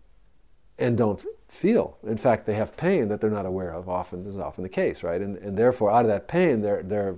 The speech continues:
they're acting in ways, self-destructive ways, right? I mean, this is why, to a great extent, we now understand people do bad conduct. And, and, and this is reported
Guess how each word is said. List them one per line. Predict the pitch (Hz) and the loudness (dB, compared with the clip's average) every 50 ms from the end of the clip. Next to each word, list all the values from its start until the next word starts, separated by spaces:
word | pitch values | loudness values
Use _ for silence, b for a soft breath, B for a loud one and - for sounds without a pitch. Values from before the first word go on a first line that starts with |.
| - - | -10 -8
they're | - 104 104 95 | -4 -4 -4 0
acting | 80 113 135 147 - - 110 104 | 2 2 0 0 0 -2 -2 -2
in | 107 98 98 | -2 -2 0
ways, | 98 101 98 101 107 107 - - b b b b b b b b b b b b - _ - _ - _ _ _ | 0 0 0 0 -2 -4 -6 -12 b b b b b b b b b b b b -20 _ -20 _ -20 _ _ _
self-destructive | - - - - 131 120 120 - 110 - - - 101 95 - 117 120 | -8 -2 2 4 4 4 4 0 -4 -4 0 0 0 0 0 -2 -2
ways, | 147 196 240 220 - - - - - - - - - - - | -2 -2 -2 -4 -8 -12 -16 -20 -20 -20 -20 -20 -20 -20 -10
right? | - 95 104 143 214 - - - | -8 -6 -4 -6 -6 -10 -14 -10
I | 95 | -6
mean, | 104 104 104 | -6 -4 -4
this | 113 104 | -4 -6
is | 110 98 - - - - | -6 -8 -8 -12 -16 -20
why, | - - 101 90 92 120 139 147 131 107 104 110 90 - - 110 - | -14 -10 -8 -2 0 2 4 4 2 2 0 -2 -6 -8 -14 -18 -10
to | - 117 | -4 -4
a | 107 | -2
great | 92 113 127 156 | 2 2 2 2
extent, | 165 - - - 95 92 95 131 131 117 - | 2 0 -2 -4 -4 -4 -4 -8 -12 -14 -8
we | 117 110 107 | -4 -4 -2
now | 107 101 92 95 | -2 -2 -4 -6
understand | 98 90 85 - - - 87 87 98 110 117 - | -6 -8 -10 -10 -8 -8 -6 -6 -6 -8 -8 -8
people | - - 117 117 110 | -8 -8 -4 -4 -4
do | 101 92 139 190 131 | -4 0 0 2 2
bad | 175 - 104 87 82 - | 2 2 0 0 0 -4
conduct. | - 87 80 73 - 53 53 - - - - _ - _ _ - - _ _ - - - - _ _ - - _ _ _ - - - - - - _ - - _ - _ - _ - _ - - _ - - - - - - - b b b b b b b | -8 -10 -10 -10 -12 -14 -18 -20 -20 -20 -20 _ -20 _ _ -20 -20 _ _ -20 -20 -20 -20 _ _ -20 -20 _ _ _ -20 -20 -20 -20 -20 -20 _ -20 -20 _ -20 _ -20 _ -20 _ -20 -20 _ -20 -20 -20 -20 -20 -20 -20 b b b b b b b
And, | - 131 139 | 0 0 2
and, | 135 139 135 131 | 4 2 2 2
and | 101 127 131 127 113 90 143 | 0 0 0 0 -2 0 0
this | 165 160 - | 0 0 0
is | 135 113 - - | -2 -4 0 0
reported | 120 113 - - - 190 180 127 95 85 - - | 0 0 0 2 4 6 6 6 4 0 -2 -10